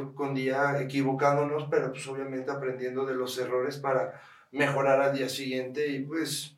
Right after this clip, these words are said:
¿qué te digo? Las equivocaciones son diarias, pero, pues, obviamente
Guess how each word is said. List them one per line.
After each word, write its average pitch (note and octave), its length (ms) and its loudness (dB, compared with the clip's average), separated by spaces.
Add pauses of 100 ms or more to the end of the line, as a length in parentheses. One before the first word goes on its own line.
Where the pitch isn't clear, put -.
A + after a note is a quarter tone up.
(460)
¿qué D3+ 120 0
te D#3+ 140 4
digo? C#3+ 260 4 (280)
Las C3+ 280 0
equivocaciones C3 800 -4
son B2+ 380 -8 (680)
diarias, B2 640 -4 (540)
pero, B2+ 200 2
pues, G#2 140 -8
obviamente C3+ 680 -2